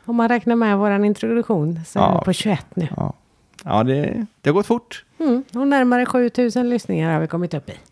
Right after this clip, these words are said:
Speaker 2: Mm. Och fler ska det bli. För ni får
Speaker 1: Absolut.
Speaker 2: så vansinnigt gärna dela och sprida det här. För att,
Speaker 1: Gör det.
Speaker 2: ja, för att vi vill gärna att folk som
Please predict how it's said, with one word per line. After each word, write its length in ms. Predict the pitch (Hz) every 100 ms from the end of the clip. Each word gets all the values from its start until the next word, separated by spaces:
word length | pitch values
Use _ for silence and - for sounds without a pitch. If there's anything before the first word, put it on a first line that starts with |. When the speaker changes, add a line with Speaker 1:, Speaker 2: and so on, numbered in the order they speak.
| -
Speaker 2:
Mm. 360 | 92 110 190 190 _ _ _ - -
Och 120 | 113
fler 140 | 123 127
ska 140 | 180
det 100 | 190
bli. 300 | 196 104 65 - -
För 80 | 180
ni 100 | 156
får 160 | - 196
Speaker 1:
Absolut. 140 | 185 -
Speaker 2:
så 140 | 202
vansinnigt 680 | 190 185 170 147 143 143 139
gärna 380 | 131 123 101 98
dela 480 | 117 110 92 82 - -
och 140 | 113
sprida 440 | - 139 123 98 95
det 60 | 104
här. 260 | 95 82 107 _
För 160 | - 247
att, 160 | 233 214
Speaker 1:
Gör 340 | 247 220 -
det. 120 | - - -
Speaker 2:
ja, 360 | - 123 127 135 -
för 220 | - 139
att 140 | 135 143
vi 140 | 139
vill 220 | 139 135
gärna 520 | 135 131 123 107 104
att 100 | 110
folk 320 | - 123 95 -
som 360 | 110 104 101